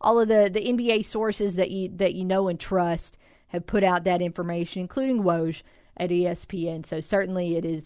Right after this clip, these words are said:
it is going to happen. I guess it's just a matter of getting the physicals done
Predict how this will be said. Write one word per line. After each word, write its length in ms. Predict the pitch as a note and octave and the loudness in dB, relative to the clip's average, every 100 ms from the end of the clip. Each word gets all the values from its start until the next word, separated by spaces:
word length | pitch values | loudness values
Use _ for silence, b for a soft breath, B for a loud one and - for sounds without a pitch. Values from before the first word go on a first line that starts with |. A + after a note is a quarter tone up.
| - | 2
it 100 | G3+ | 6
is 160 | F#3 | 6
going 300 | F#3 B3 C#4 | 6 6 6
to 80 | B3 | 6
happen. 320 | A#3+ A#3+ A#3+ | 4 4 2
I 80 | A3+ | -2
guess 240 | G3+ G#3+ G3+ | 0 -2 -2
it's 160 | F#3 | -8
just 280 | - F#3+ - | -4 -4 -2
a 100 | F#3+ | -4
matter 340 | F#3 F#3 F#3 | 0 2 4
of 200 | F#3 E3+ | 2 0
getting 220 | D3+ F3+ E3+ | 0 0 -2
the 80 | |
physicals 460 | - A#3 A#3 A#3+ G#3 | 2 2 2 -2 -2
done 300 | A3 G3+ G3+ | 0 0 0